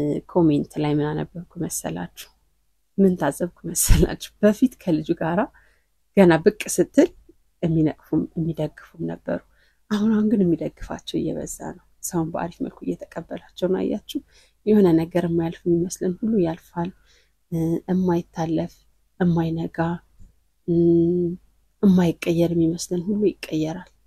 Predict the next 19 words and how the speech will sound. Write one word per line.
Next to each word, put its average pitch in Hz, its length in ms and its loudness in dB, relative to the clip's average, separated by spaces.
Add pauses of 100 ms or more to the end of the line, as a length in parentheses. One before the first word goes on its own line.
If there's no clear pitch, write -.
(320)
እቺ - 200 -14
ህፃን 160 280 0
ልጅ 175 160 -8
እንኳን 170 280 -6
ተሸክማ 170 520 -8
ያሳለፈችው 160 640 -10
ነገር 185 260 -2
በጣም 196 340 -2
ከባድ 180 440 -4
ነው። 180 140 -6 (680)
«ብር 170 200 -2
ይመልሽ፣ 170 460 -8 (840)
በእኔ 165 220 2
ብር 170 200 -10
ነው - 160 -12
እንደዚህ 165 360 -8
የሆንሽ፣ 165 380 -4 (1300)
ብሬን 180 480 8
አምጪ» 160 300 -2